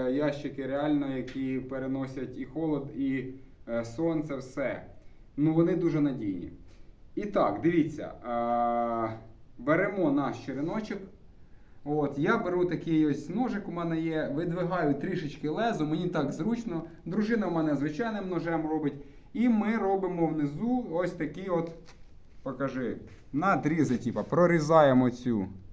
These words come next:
Отак от. Декілька, два, там...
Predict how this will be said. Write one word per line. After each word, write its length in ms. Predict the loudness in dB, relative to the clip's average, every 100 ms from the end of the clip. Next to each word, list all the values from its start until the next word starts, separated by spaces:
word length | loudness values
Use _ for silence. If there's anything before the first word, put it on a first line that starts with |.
| -18 -20 -20 -20 -20 -20 -2
Отак 420 | -2 4 4 4 -2
от. 100 | -8 -14 -16 -8
Декілька, 800 | 2 4 4 0 2 2 0 -2 -10 -18 -20 -20 -20 -20 -12 -6
два, 680 | -2 2 4 6 6 4 -2 -18 -12
там... 180 | -6 -6